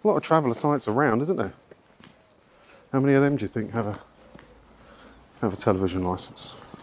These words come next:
I'm now fifteen months without a T V licence due to watching this channel. That money has helped me keep my flat a bit warmer. I just watch Disney and Netflix and Prime. So yeah, well, you're over a hundred and fifty-nine quid up then, aren't you?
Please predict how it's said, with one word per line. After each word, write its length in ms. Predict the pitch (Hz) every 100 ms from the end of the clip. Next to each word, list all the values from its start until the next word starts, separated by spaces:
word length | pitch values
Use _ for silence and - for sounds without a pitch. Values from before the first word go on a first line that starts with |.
| - - - - - -
I'm 180 | 156 165
now 160 | 147
fifteen 500 | 139 220 - 202 190
months 220 | 123 123
without 220 | - 123 107
a 20 |
T 220 | - 131
V 160 | 110 104
licence 400 | 98 104 107 95
due 180 | 120 123
to 140 | 117
watching 320 | 113 131 113
this 120 | 104
channel. 360 | - 92 82 87 - -
That 140 | 156 160
money 240 | 147 147
has 160 | 139 -
helped 200 | 156 139
me 80 |
keep 220 | 135 147 131
my 120 | 131
flat 280 | - 127 101
a 60 |
bit 180 | 107 101
warmer. 300 | 98 95 90 - - - - - - - -
I 60 | 120
just 180 | 107 120
watch 200 | 123 -
Disney 320 | 151 139 143
and 120 | 131
Netflix 380 | 120 - 113 -
and 120 | 104
Prime. 340 | - 101 95 - - - - - -
So 100 | -
yeah, 160 | 196 302
well, 280 | 240 185 139
you're 220 | 165 135
over 140 | 135
a 40 | 143
hundred 200 | 156 151
and 80 | 147
fifty-nine 400 | 180 170 180 185
quid 180 | 214
up 140 | 247 254
then, 160 | 269
aren't 140 | 240 269
you? 120 | 220